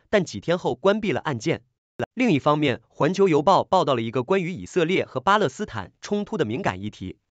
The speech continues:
美国确定以色列的一个军事单位在加沙战争开始前六个月对巴勒斯坦人犯下了严重的人权侵犯行为。然而，美国在审查以色列提供的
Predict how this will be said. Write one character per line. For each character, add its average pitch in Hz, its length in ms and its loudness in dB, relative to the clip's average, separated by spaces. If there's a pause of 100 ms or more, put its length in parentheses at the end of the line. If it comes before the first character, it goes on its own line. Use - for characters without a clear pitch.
(140)
美 131 180 2
国 160 160 0
确 208 200 4
定 180 300 2
以 117 140 -6
色 147 140 0
列 202 120 2
的 123 80 2
一 120 100 -4
个 123 120 -2
军 208 180 -2
事 156 160 -4
单 175 180 0
位 139 280 -2
在 139 120 -4
加 185 200 -2
沙 208 160 -2
战 151 160 -4
争 185 160 -2
开 180 160 -6
始 123 100 -6
前 123 240 -6
六 233 100 -2
个 156 120 -2
月 160 320 -2
对 135 120 -2
巴 196 200 2
勒 190 100 2
斯 202 160 -6
坦 92 220 -12
人 101 120 -8
犯 143 200 -4
下 143 120 -4
了 113 60 -4
严 95 240 -8
重 202 140 -2
的 117 80 -2
人 104 180 -6
权 113 220 -8
侵 226 240 -6
犯 160 160 -2
行 95 240 -10
为。 95 220 -12 (300)
然 135 220 0
而， 139 320 -2
美 110 180 -2
国 135 140 2
在 196 140 2
审 95 200 -6
查 131 200 -6
以 117 100 -8
色 160 160 -4
列 156 140 0
提 127 180 -6
供 196 160 0
的 135 160 -2